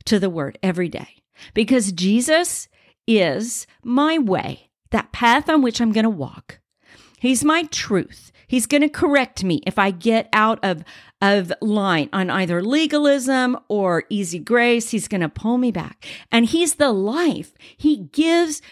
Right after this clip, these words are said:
me life through relationship with him and his indwelling Holy Spirit.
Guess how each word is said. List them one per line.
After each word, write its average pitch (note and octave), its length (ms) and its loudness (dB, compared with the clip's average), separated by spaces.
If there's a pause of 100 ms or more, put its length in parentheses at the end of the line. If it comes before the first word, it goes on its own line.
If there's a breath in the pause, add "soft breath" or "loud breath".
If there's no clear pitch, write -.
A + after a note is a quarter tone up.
(100)
me A#3 500 2 (240 soft breath)
life A3+ 720 -2 (320 soft breath)
through A3+ 220 4
relationship C#4 960 2
with C#4+ 140 -8
him F3+ 360 -4 (280 loud breath)
and G3 100 4
his F#3+ 180 0
indwelling G3+ 600 2
Holy F#3+ 280 -2
Spirit. E3+ 460 -8